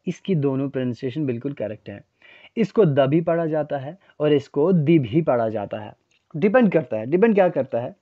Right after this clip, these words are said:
जब कभी भी इस आर्टिकल के बाद अगर कोई नाउन होगा, वो शुरू होता है आपके वावल से।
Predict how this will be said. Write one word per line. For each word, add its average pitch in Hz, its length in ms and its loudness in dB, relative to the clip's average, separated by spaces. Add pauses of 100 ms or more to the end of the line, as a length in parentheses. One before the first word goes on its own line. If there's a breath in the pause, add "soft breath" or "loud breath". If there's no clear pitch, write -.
(420 soft breath)
जब 185 340 4
कभी 147 320 2
भी 120 320 -2
इस 208 200 -2
आर्टिकल 185 520 0
के 175 180 2
बाद 123 460 0 (420)
अगर 180 280 2
कोई 175 280 -2
नाउन 160 360 2
होगा, 127 480 -4 (840 loud breath)
वो 208 220 6
शुरू 202 360 4
होता 185 240 2
है 185 140 0
आपके 156 320 0
वावल 110 480 0
से। - 240 -18